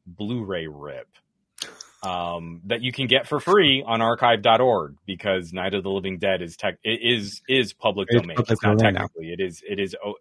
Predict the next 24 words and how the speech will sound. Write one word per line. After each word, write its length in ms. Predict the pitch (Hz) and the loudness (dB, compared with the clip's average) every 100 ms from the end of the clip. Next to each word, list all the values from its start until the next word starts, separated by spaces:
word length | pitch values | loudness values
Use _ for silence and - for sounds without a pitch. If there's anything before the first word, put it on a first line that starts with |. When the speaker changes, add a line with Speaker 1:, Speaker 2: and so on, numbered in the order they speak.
| _ | _
Speaker 1:
a 40 | 90 | -20
public 360 | - 113 95 92 | -6 -4 -4 -6
domain 360 | 90 85 82 | -8 -8 -12
piece 220 | - 87 | -14 -18
of 60 | 80 | -16
media. 340 | 80 76 69 65 _ _ _ _ _ _ _ 104 | -16 -16 -16 -18 _ _ _ _ _ _ _ 2
I 300 | 127 147 123 | 4 2 -2
tried 1040 | - - - 151 220 233 107 87 85 85 | -10 -12 -10 -4 0 2 2 2 -4 -10
streaming 640 | - - 147 170 156 120 | -12 -10 -6 -4 -2 -2
that 220 | 107 98 - | -4 -6 -8
to 80 | 95 | -10
my 180 | 92 85 | -10 -12
T 200 | - 87 | -12 -12
V. 300 | 78 - - _ _ _ _ _ | -12 -16 -20 _ _ _ _ _
It 260 | 208 254 - | -4 -2 -4
did 260 | 131 127 120 | -2 0 0
not 300 | 120 104 110 | -2 -2 -2
work 520 | 143 98 85 - - - | 0 0 -2 -12 -12 -10
<laughs> 160 | - - | -4 2
on 160 | 160 - 180 - | 2 2 0 2
my 480 | 190 170 - 180 - - | 0 0 0 0 0 4
old 500 | 175 175 175 170 151 | 2 2 2 0 0
mesh 480 | 131 127 120 123 - | -4 -2 -2 -2 -4
router. 580 | 101 104 104 90 80 | -2 0 -2 -4 -10